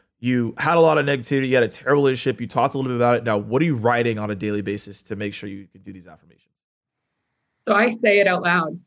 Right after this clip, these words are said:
Speaker 2: I say it to myself.
Speaker 1: Are you yelling? Like, what is, how does it work? Are you yelling it out to, like, the streets? Like, uh, is it, is it morning, afternoon? Like, what's going on?
Speaker 2: Yeah, no. So I usually, um, I take a walk every morning,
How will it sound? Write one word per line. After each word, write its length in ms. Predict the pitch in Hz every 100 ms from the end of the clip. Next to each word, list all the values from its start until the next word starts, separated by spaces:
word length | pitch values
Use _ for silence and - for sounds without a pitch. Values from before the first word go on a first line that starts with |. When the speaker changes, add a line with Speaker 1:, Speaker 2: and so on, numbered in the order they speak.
| _ _ _
Speaker 2:
I 100 | 165
say 280 | 170 - 170
it 140 | 165 - -
to 120 | 175
myself. 400 | 156 - - -
Speaker 1:
Are 40 |
you 100 | 120
yelling? 460 | 117 123 156 247 302 -
Like, 200 | 139 127
what 180 | 143 147
is, 140 | 147 143
how 120 | 185
does 120 | 175
it 60 | 170
work? 200 | 185 143
Are 60 |
you 120 | 143 135
yelling 500 | 127 160 214 240 247
it 80 |
out 260 | 233 233 233
to, 120 | 202
like, 320 | 170 147 117 - _ _
the 160 | 147 -
streets? 720 | - - 254 311 339 - -
Like, 400 | 214 165 151 -
uh, 140 | 165 160
is 100 | 151
it, 240 | 170 175 - 175
is 80 |
it 80 | 185
morning, 300 | 175 208 214
afternoon? 580 | 202 214 190 175 294 349
Like, 120 | 214
what's 120 | 214 226
going 160 | 233
on? 200 | 262 117 - _
Speaker 2:
Yeah, 260 | 262 214 196 - _
no. 300 | 240 220 226 226
So 120 | 214
I 80 | 208
usually, 1080 | 202 214 226 226 214 202 190 180 180 170 - -
um, 460 | 165 160 156 160 - - - _
I 60 | 180
take 180 | 175 180
a 80 |
walk 340 | 165 156 160 - - _ -
every 200 | 170 170
morning, 480 | 165 170 202 240